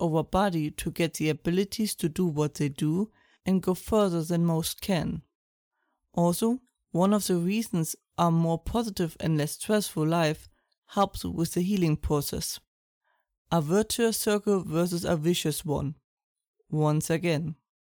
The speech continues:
That is also the reason why it is so important to have a positive environment, which doesn't mean yes men. It means having people around you that want the best for you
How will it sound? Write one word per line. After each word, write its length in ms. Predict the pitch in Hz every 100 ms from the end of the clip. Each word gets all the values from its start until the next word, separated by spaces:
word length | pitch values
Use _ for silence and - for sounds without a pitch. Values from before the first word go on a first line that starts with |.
| _ _ _ _ _ _ _ _ _
That 160 | 185 185
is 120 | 226
also 360 | - 190 202 202
the 160 | 190
reason 500 | 170 190 190 196 190 - _ -
why 140 | 170
it 100 | 180
is 120 | 180
so 200 | - 208
important 600 | 208 185 - 202 196 165
to 100 | 156
have 200 | 165 170
a 60 | 156
positive 600 | - - 185 170 170 160
environment, 640 | 160 147 151 147 156 - - _ _ _ _ _ _ -
which 260 | 180 -
doesn't 400 | - 214 - 214
mean 240 | 196 196 -
yes 400 | 160 170 165 -
men. 300 | - - 180 _ _ _ _ _ _ _ _ _ _
It 180 | 180 180
means 340 | 202 233 233
having 320 | 202 190 190 185
people 500 | 233 214 170 165 156
around 360 | 165 180 175
you 200 | 143 143 -
that 180 | 170 160
want 340 | 156 180 175
the 120 | - 143
best 360 | 165 175 -
for 160 | - 208
you 300 | 202 220